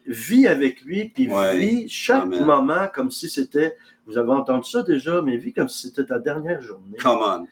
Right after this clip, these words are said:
Speaker 1: sais,
Speaker 2: Ouais.
Speaker 1: tu sais, c'est vraiment
Speaker 2: C'est drôle que tu dises ça, parce que moi, chaque fois que je fais le café céleste, je me dis,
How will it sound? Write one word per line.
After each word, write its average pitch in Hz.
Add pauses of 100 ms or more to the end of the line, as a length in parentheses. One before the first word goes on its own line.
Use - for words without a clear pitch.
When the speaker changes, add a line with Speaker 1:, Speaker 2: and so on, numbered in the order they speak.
(160)
Speaker 1:
sais, 139
Speaker 2:
Ouais. 156
Speaker 1:
tu -
sais, 247
c'est 170
vraiment 147
Speaker 2:
C'est 226
drôle 170
que -
tu -
dises 107
ça, 160
parce -
que 113
moi, 127
chaque -
fois 185
que -
je -
fais 110
le -
café 110
céleste, 101
je 87
me 95
dis, 107